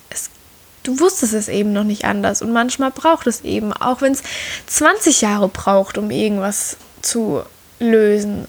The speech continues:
Auch, und es ist, kann lästig sein, ja, und es gibt immer Höhen und Tiefen, aber irgendwann,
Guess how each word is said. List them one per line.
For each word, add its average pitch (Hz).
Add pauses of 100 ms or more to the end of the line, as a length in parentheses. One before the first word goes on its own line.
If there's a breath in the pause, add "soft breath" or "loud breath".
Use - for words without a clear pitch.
(100)
Auch, 240
und 233
es 254
ist, -
kann 277
lästig 285
sein, 202
ja, 220
und 202
es 208
gibt 240
immer 262
Höhen 254
und 240
Tiefen, 311
aber -
irgendwann, 220